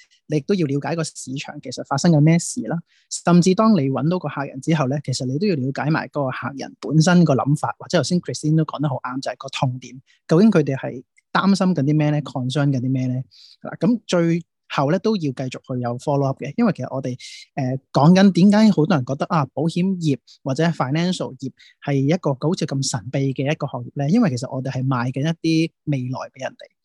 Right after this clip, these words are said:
我哋可能譬如見到喺街度，你買部電話，你畀完錢，你就即刻即係攞到件貨，即刻 enjoy 到嗰件事。但係譬如我哋呢個行業就係我哋賣緊一個你未來先至 enjoy 到嘅，可能係一個，呃，增值啦，或者係一個保障啦咁。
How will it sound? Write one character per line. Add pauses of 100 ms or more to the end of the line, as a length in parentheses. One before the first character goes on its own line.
(320)
我
哋
可
能
譬
如
見
到
喺
街
度，
你
買
部
電
話， (120)
你
畀
完
錢， (160)
你
就
即
刻 (220)
即
係
攞
到
件
貨， (120)
即
刻
enjoy
到
嗰
件
事。 (400)
但
係
譬
如
我
哋
呢
個
行
業
就
係
我
哋
賣
緊
一
個 (220)
你
未
來
先
至 (260)
enjoy
到
嘅，
可
能
係
一
個， (440)
呃，
增
值
啦，
或
者
係
一
個
保
障
啦
咁。